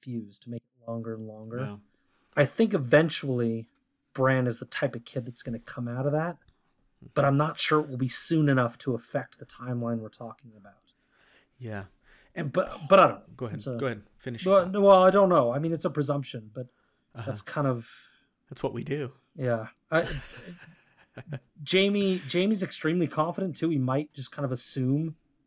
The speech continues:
Speaker 1: that once was enough and just
Speaker 2: Mm-hmm.
Speaker 1: kinda leave it be. Um, you kinda get that sense when they're, when he's talking with Ciri-, Cersei in the main, in the main timeline.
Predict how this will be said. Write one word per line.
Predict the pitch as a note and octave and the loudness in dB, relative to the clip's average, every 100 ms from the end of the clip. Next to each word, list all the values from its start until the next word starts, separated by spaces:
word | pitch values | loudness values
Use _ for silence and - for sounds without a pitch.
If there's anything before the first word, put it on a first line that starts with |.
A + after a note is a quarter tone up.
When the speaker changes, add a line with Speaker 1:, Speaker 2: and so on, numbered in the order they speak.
| _ | _
Speaker 1:
that | - | -8
once | A#2 B2 B2+ | -6 -4 -2
was | C#3 A#2+ | -2 -2
enough | A#2+ B2 D3+ - - _ _ _ _ _ | -2 -4 -6 -10 -18 _ _ _ _ _
and | C3 | -8
just | B2 | -4
Speaker 2:
Mm-hmm. | E3+ | -2
Speaker 1:
kinda | B2+ A#2+ | -2 0
leave | B2+ B2+ | 0 -2
it | B2 | -4
be. | B2+ C3+ D3+ - _ _ _ _ _ _ - | -4 -4 -6 -12 _ _ _ _ _ _ -8
Um, | A#2+ A#2 A2+ A2 A2 _ _ | -4 -4 -4 -8 -14 _ _
you | C#3 | -12
kinda | - F#3+ | -6 -4
get | C#3 C#3 | -2 -2
that | D#3+ D3+ | -2 -6
sense | - C#3+ - | -6 -6 -6
when | C3+ | -8
they're, | A#2+ | -6
when | D3+ B2+ | -6 -6
he's | - | -6
talking | C3 C3 | -8 -8
with | B2 | -8
Ciri-, | - C3 C3+ C#3 - | -8 -6 -6 -8 -10
Cersei | - C3+ A#2+ C#3+ | -10 -10 -8 -8
in | B2 | -8
the | A#2+ | -6
main, | A#2+ A#2+ A#2+ - _ - | -8 -8 -12 -14 _ -10
in | C3 | -8
the | |
main | A#2 A#2+ A#2+ A#2 A#2 _ _ _ _ _ | -6 -6 -8 -10 -12 _ _ _ _ _
timeline. | - B2 B2 B2 C3+ | -8 -6 -6 -6 -8